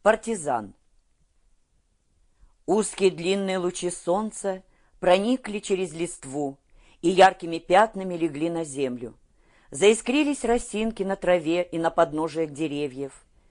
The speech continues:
Ночные тени поголубели, попрятались за углы домов, за срубы. С каждой минутой становились они короче, пять за пятью уступая место дневному свету.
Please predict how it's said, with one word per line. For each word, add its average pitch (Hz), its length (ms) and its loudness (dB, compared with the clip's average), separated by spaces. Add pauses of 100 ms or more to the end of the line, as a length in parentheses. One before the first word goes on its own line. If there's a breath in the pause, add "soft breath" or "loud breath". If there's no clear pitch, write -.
(220)
Ночные 185 480 0
тени 180 480 2
поголубели, 160 920 -2 (380 soft breath)
попрятались 180 720 4
за 175 120 0
углы 165 300 0
домов, 147 480 -2 (360)
за 160 200 -4
срубы. 127 560 -10 (920)
С - 140 -18
каждой 254 400 4
минутой 196 600 0
становились 165 720 -2
они 147 200 -2
короче, 147 760 -4 (440)
пять 175 300 6
за 147 140 -2
пятью 185 600 2 (180 soft breath)
уступая 151 600 2
место 196 440 -6
дневному 156 600 -6
свету. 127 600 -8